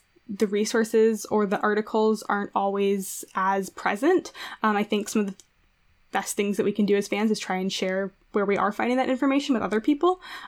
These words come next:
Um, and I think those resources do exist out there. Um, but it can be hard when you're first getting into fandom, or maybe you haven't had these conversations before, to try and do that work.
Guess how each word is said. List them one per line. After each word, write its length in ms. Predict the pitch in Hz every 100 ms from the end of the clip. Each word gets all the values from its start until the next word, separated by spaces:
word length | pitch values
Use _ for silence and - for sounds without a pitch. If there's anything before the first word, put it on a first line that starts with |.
| -
Um, 160 | 214
and 80 | 202
I 20 |
think 160 | 202 214
those 160 | 208 196
resources 400 | 196 202 196 196
do 160 | 196
exist 300 | 196 208 226
out 220 | 247 -
there. 220 | 294 320 330 - _ _
Um, 300 | 214 196 202
but 100 | 196
it 60 | 240
can 80 | 294
be 80 | 320
hard 200 | 403 240
when 100 | 233
you're 100 | 233
first 220 | 247 247
getting 200 | 247 240
into 160 | 262
fandom, 500 | 277 226 214 208 202 -
or 360 | 208 202 202
maybe 220 | 208 202 202
you 80 |
haven't 300 | 214 214 214
had 200 | - 220
these 140 | 226 214
conversations 560 | 208 202 202 208 214
before, 420 | 196 196 202 196 196
to 600 | - - 196 196 190 190 - - - _ _ -
try 380 | - 214 214 -
and 240 | 208 202
do 140 | 208
that 180 | 220 262
work. 240 | 320 415